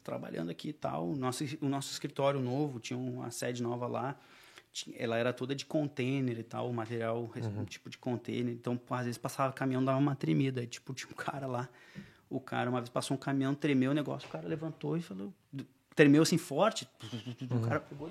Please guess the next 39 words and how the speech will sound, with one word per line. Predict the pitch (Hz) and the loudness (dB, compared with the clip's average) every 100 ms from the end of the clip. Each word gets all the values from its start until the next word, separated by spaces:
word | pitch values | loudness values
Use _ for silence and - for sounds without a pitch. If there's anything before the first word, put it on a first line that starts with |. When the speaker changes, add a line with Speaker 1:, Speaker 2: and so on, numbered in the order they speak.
| 196 | -8
Speaker 1:
levantou | 190 196 196 | -6 -6 -6
e | 214 | -6
já | |
saiu | - 214 | -8 -8
correndo. | 208 202 208 196 | -6 -4 -4 -6
Eu | |
falei, | - 180 - | -10 -18 -16
"Caralho", | - - - | -20 -18 -18
eu | 196 | -8
falei, | - | 4
Speaker 2:
Porra, | 196 120 | 8 8
Speaker 1:
"Quem | 101 | 8
foi, | 226 | 2
pô?" | - 143 - - | 0 -4 -6 4
Speaker 2:
eu | 127 | 10
ia | 147 | 12
Speaker 1:
O | |
cara, | 160 | 12
Speaker 2:
trabalhar | 180 175 180 196 | 12 12 12 12
em | |
pé, | 196 | 12
Speaker 1:
"Caralho", | 190 220 | 12 12
Speaker 2:
filho, | 175 131 | 12 6
eu | 120 | 10
Speaker 1:
o | |
Speaker 2:
ia | 185 | 12
Speaker 1:
cara, | |
Speaker 2:
trabalhar | 175 165 170 185 | 12 12 12 12
em | |
Speaker 1:
"Caralho", | 196 | 12
Speaker 2:
pé. | 190 | 12
Speaker 1:
achei | 170 190 | 12 8
que, | 185 208 | 4 -2
porque | 156 165 | 4 4
o | - | 8
cara | 180 185 | 8 6
tava | 202 202 | 4 4
lá, | 208 190 | 4 2
então | 170 | 2